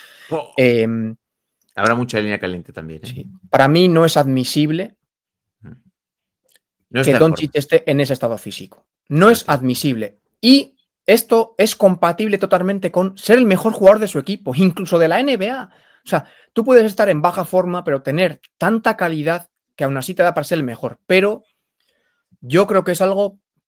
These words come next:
Speaker 2: eh, respecto a lo que preocuparse, porque hemos visto en esta serie que Doncic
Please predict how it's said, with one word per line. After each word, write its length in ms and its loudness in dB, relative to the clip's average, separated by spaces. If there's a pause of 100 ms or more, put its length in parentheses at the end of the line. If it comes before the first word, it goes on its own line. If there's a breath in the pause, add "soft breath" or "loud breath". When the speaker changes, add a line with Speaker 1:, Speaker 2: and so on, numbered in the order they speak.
(420)
Speaker 2:
eh, 240 -4
respecto 400 -8
a 40 0
lo 80 0
que 100 -6
preocuparse, 580 -8
porque 520 -2 (640)
hemos 260 0
visto 200 -6
en 60 0
esta 180 -6
serie 520 -10
que 160 -8
Doncic 520 -8